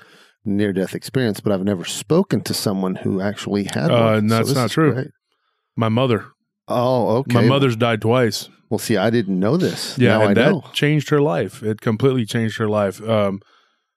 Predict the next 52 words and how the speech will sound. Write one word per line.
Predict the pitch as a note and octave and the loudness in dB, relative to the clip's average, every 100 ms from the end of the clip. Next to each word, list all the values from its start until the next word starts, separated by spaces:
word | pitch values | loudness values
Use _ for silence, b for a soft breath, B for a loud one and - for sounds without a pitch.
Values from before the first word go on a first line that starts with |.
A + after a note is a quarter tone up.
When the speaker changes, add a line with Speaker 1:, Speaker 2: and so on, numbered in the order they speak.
| _ | _
Speaker 2:
she's | - - D#3+ D3+ | -6 2 2 4
had | D#3 C#3+ A#2+ | 2 4 2
a | |
really, | G#2 A#2 A2+ G#2+ | 2 2 2 0
really, | G2+ G#2+ A#2 A#2 G#2+ | 0 2 2 2 -2
I, | A2 C3+ | -2 -2
I'm, | C3 C3 - | 0 -2 0
I, | C3 C3+ | -2 0
I'm | C3+ | -2
still | - F3+ | 2 0
trying | D3 D3+ C3 | 2 0 2
to | |
get | B2 | 0
my | A2+ | 0
<laughs> | A2+ A2+ | 0 0
mom | - - | -4 -10
to | - | -14
come | - B2+ A2 | -4 -2 0
on. | A2 A2+ | 0 0
I | B2+ | 2
want | E3+ | 2
her | C#3+ | 2
to | F#2+ | 0
talk | - A#2+ A2 D#2+ - - | -2 -2 -2 -6 -20 -12
on | G#2 G2 | -8 -6
the | F2+ | -8
show. | A2 G2+ D#2+ - - | -10 -10 -8 -8 -4
I | D3 | -2
don't | A2 | -2
know | A2 | 0
if | |
Speaker 1:
<laughs> | B2 G2+ | 0 2
Good | B2 | 0
Speaker 2:
she's | A2 | 4
Speaker 1:
luck | A2+ B2 | 4 4
Speaker 2:
willing, | B2 | 2
Speaker 1:
with | G2+ - | 0 0
that | G#2 A#2+ A2 | -2 -2 -2
one. | F#2 G#2 | -4 -4
Speaker 2:
if | G#2+ | -2
she, | B2+ | -4
if | G#2 | -2
she, | - B2+ | -2 2
yeah, | B2 G#2+ | 2 0
if | G#2+ | -2
she'll | - A2+ | -4 -4
do | G2+ B2 A2 | 2 4 4
it. | G2 F#2+ | 0 -4
But | G2 G2 b b b b b _ - | -6 -6 b b b b b _ 0
so, | D3+ | 2
Laura, | B2+ D3 G#3+ D#3+ A2+ A2+ | 6 6 6 6 2 -2
you, | B2+ E3+ A3+ A3 E3 | 2 6 8 6 2